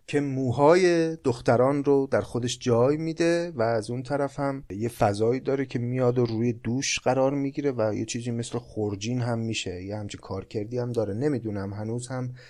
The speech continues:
در مناطق مختلف ایران آیا هستن زنانی که چنین پوششی داشته باشن یا نه. اگر دوستان اطلاعی دارن برای ما بنویسن. خلاصه بتان از سر سراغج باز کردند،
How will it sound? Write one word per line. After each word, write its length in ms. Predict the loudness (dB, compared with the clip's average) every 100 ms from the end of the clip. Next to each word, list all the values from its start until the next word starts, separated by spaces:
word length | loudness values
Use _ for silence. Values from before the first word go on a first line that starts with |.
| -20 _
در 120 | -6
مناطق 480 | -4 -4 -6 -6 -6
مختلف 680 | -6 -8 -10 -10 -8 -6 -8
ایران 380 | -8 -6 -4 -4
آیا 420 | -4 -4 -2 -4 -8 _ _ _ _ _
هستن 640 | -2 0 0 0 0 2
زنانی 460 | 0 0 0 0 -2
که 220 | -2 -2
چنین 360 | -2 -4 -4
پوششی 540 | -6 -6 -4 -4 -4 -4
داشته 340 | -4 -4 -4
باشن 360 | -4 -4 -6 -4
یا 120 | -6
نه. 300 | -4 -4 -4
اگر 220 | -4 -6
دوستان 560 | -6 -8 -12 -4 -2 -2 -10 _ _
اطلاعی 640 | -10 -8 -4 -2 0 0 -2
دارن 520 | -4 -2 -2 -2 -4
برای 180 | -4 -2
ما 140 | -2
بنویسن. 760 | 0 0 0 -2 -6 -6 -8 -10 _ _
خلاصه 580 | 2 6 6 4 -2 -2 _ _ _ _
بتان 460 | 2 4 6 6 6
از 120 | 4
سر 300 | 4 6 6
سراغج 760 | 6 6 8 10 8 8 4 4
باز 480 | 6 6 6 2 -2
کردند، 760 | 0 0 2 2 2 -2 -6